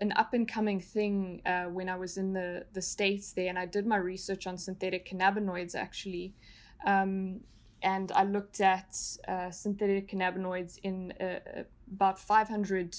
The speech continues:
uh, driving under the influence cases. Um, so that was a really interesting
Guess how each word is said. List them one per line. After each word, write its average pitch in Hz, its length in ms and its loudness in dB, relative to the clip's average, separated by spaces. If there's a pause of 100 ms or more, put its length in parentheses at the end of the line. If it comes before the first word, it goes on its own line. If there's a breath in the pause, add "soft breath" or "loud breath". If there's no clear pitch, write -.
(140)
uh, 185 220 -2
driving 190 420 2
under 185 160 -2
the 180 120 -4
influence 190 960 -4
cases. - 680 -4 (680 soft breath)
Um, 208 280 6
so - 180 -2
that 254 220 8
was 233 400 0 (680)
a 202 60 2
really 226 280 6
interesting 208 680 0